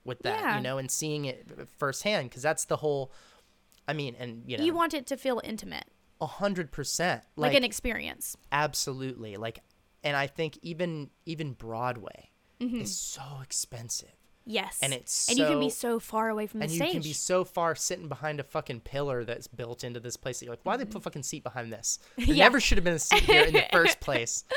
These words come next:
Speaker 1: You can't see."
Speaker 2: Yep.
Speaker 1: Um, I, <laughs> I remember specifically when we were designing stuff in, like, the Friedman or the Thrust, as it was called at the time.
Speaker 2: Yeah.
Speaker 1: We, we would be like, "Yeah, just don't sit over there.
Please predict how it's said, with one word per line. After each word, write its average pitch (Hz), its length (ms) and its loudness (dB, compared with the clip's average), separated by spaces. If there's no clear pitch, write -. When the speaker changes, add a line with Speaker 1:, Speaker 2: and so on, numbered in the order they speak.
Speaker 1:
You 151 80 -8
can't 508 340 6
see." 208 400 -2
Speaker 2:
Yep. 370 460 2
Speaker 1:
Um, 170 400 4
I, 147 120 -2
<laughs> - 520 -6
I 180 40 2
remember 185 280 0
specifically 143 640 -2
when 139 160 -4
we 131 80 -6
were 135 120 -4
designing 123 420 -4
stuff - 320 -4
in, 127 100 -6
like, 117 280 -8
the 120 100 -8
Friedman 120 500 -8
or 113 260 -8
the 127 140 -10
Thrust, - 400 -4
as 117 100 -8
it 120 80 -6
was - 140 -8
called 113 220 -6
at 113 80 -16
the 120 80 -12
time. 120 320 -6
Speaker 2:
Yeah. 427 220 2
Speaker 1:
We, 139 400 -2
we 143 100 -6
would 135 140 -4
be 139 120 -2
like, 123 380 -2
"Yeah, 190 100 2
just 196 220 -4
don't 208 140 -2
sit 170 260 0
over 117 160 -4
there. 101 260 -12